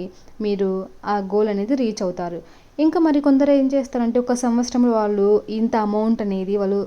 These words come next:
సేవ్ చేసుకోలేరు అనమాట. So, వాళ్ళు ఏం చేస్తారంటే ఇంకా కొంచెం నె-, ఇంకో సంవత్సరంలో అంటే ఇంకా ముందు ఇంకొక సంవత్సరంలో చూ-, చూద్దాము, అంతవరకు అమౌంట్ అనేది మనము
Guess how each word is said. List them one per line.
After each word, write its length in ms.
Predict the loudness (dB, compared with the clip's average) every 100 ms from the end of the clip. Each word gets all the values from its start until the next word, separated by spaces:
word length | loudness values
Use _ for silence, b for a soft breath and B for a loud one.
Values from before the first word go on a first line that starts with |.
| -6
సేవ్ 260 | 2 4 4
చేసుకోలేరు 540 | 2 -2 -4 -4 -4
అనమాట. 240 | -6 -10 -10 -8
So, 80 | 0 0 0
వాళ్ళు 320 | 0 2 2
ఏం 180 | 2 0 -2
చేస్తారంటే 520 | -4 -6 -8 -8 -6 -8 -10 B B B
ఇంకా 220 | 4 4 2
కొంచెం 380 | 2 0 0 -2 -2 -2
నె-, 180 | -4 -4
ఇంకో 240 | -4 -2 -2 -4 -10
సంవత్సరంలో 560 | -8 -6 -6 -4 -4 -4 -6
అంటే 200 | -4 -4 -4 -6
ఇంకా 180 | -8 -4
ముందు 280 | -2 0 2 0
ఇంకొక 280 | -2 -6 -6
సంవత్సరంలో 500 | -8 -10 -6 -6 -4
చూ-, 180 | -6 -8 -12 -20 -20 -10
చూద్దాము, 540 | -6 -2 -2 -2 -2 -4 -8 B B B
అంతవరకు 480 | -8 -4 -2 -2 -2
అమౌంట్ 380 | -4 -2 -4 -4
అనేది 300 | -4 -4 -4
మనము 380 | -4 -4 -4